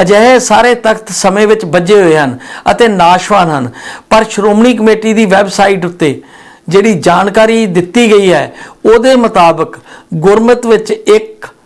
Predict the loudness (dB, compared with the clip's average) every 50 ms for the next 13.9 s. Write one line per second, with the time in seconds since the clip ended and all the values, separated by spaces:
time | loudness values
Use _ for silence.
0 | _ _ -12 -4 0 0 0 0 -4 -4 -4 -4 -4 -4 -6 -2 0 0 0 0
1 | -2 -2 0 0 2 2 2 0 0 2 2 2 2 0 -2 -4 -8 -14 -20 -20
2 | -10 _ 0 2 2 2 2 0 -2 -2 -2 0 2 2 2 2 0 -2 -4 -2
3 | 0 2 2 0 0 0 0 0 2 2 2 0 -2 -4 -6 -12 -18 -20 -18 -12
4 | -6 -4 -2 0 2 2 2 4 4 4 2 2 0 -2 -4 -8 -14 -20 -20 -20
5 | -20 _ _ -2 -2 0 0 -2 -4 -2 2 2 4 4 4 2 2 0 0 2
6 | 2 4 2 2 0 -2 -4 -4 -2 -2 0 0 0 0 -2 -2 -2 0 0 0
7 | 0 0 0 0 2 2 2 2 0 0 -2 -4 -4 -4 -2 0 2 2 2 2
8 | 0 -2 -4 -4 -4 -2 -2 -2 -2 -2 -4 -6 -4 -2 0 0 0 0 -2 -4
9 | -8 -14 -20 -20 -10 -4 -4 -2 0 0 2 2 2 2 2 2 2 2 2 2
10 | 2 2 0 0 -2 0 0 0 0 0 0 0 2 2 2 0 0 -2 -6 -6
11 | -10 -18 -20 -20 -20 -18 -8 -2 0 2 2 0 0 0 0 0 -2 -4 -4 -2
12 | -2 -2 -2 -2 0 0 0 0 -2 -8 -6 -2 0 2 2 2 2 2 2 0
13 | 0 -2 -4 -4 -4 -2 -2 -4 -2 -2 0 0 2 2 0 -2 -4 -10